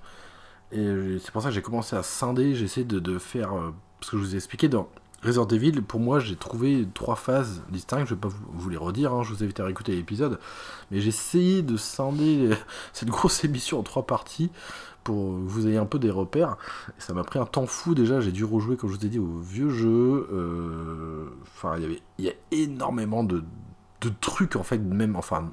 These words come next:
autre que des anecdotes, mais d'informations sur ces jeux, que je vous ai dit. En plus, j'étais avec un très gros connaisseur, avec Pierre, un ami depuis, de, bah, depuis notre enfance, d'ailleurs, on se connaît depuis <laughs> très longtemps,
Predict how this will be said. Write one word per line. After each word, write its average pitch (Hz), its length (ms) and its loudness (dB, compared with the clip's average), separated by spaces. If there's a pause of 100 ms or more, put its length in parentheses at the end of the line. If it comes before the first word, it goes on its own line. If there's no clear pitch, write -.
autre 127 280 0
que 107 140 0
des 98 200 2
anecdotes, 107 400 0
mais 92 100 0
d'informations 98 560 -4
sur 101 160 -8
ces 101 140 -6
jeux, 127 140 -2 (720)
que 113 140 2
je 113 80 4
vous 110 140 4
ai 104 80 6
dit. 139 200 4
En 110 60 6
plus, 147 140 -2
j'étais 113 180 0
avec 92 160 -2
un 78 340 -4 (120)
très - 200 4
gros 120 160 0
connaisseur, 117 520 2
avec 87 180 -2
Pierre, 120 340 0 (640)
un 92 120 0
ami 98 240 2
depuis, 85 480 -6
de, 76 360 -4
bah, 67 220 -8
depuis 80 520 -10
notre 82 260 -8
enfance, 135 340 -8
d'ailleurs, 95 220 -4
on 85 160 -4
se - 120 -10
connaît 87 220 -4
depuis - 260 -2
<laughs> - 20 0
très - 180 6
longtemps, - 380 4